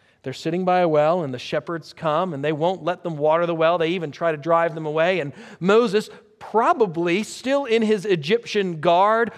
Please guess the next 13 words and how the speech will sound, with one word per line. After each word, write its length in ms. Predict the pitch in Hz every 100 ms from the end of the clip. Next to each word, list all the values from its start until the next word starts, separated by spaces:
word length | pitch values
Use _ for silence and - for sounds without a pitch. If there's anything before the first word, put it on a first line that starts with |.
| -
garb, 460 | 196 202 247 220
probably 420 | 220 247 262 202 190
with 140 | 165
a 60 | 151
sword 460 | - 240 240 214
in 180 | 196 175
hand, 420 | 156 196 196 196 - -
is 200 | 208 180 -
able 280 | 254 247
to 160 | - 190
stand 600 | - - 226 240 262 262 -
up 500 | 240 175 202 - - - - _
and 340 | 208 208 196